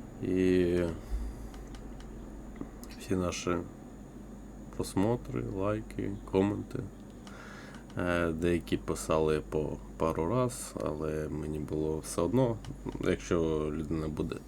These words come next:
попадатись два рази, то я буду її, ну, якби,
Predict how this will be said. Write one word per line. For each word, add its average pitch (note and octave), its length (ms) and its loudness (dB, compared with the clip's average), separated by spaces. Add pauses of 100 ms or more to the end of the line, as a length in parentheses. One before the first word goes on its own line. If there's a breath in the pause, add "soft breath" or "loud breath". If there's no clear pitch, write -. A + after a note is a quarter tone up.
(120)
попадатись G2 640 4
два G2 220 2
рази, F#2 300 6 (140)
то E2+ 60 -2 (1500 loud breath)
я D#2 180 -2
буду D2+ 340 0
її, D2+ 480 0 (1700 loud breath)
ну, A#2 200 6
якби, D#2 680 2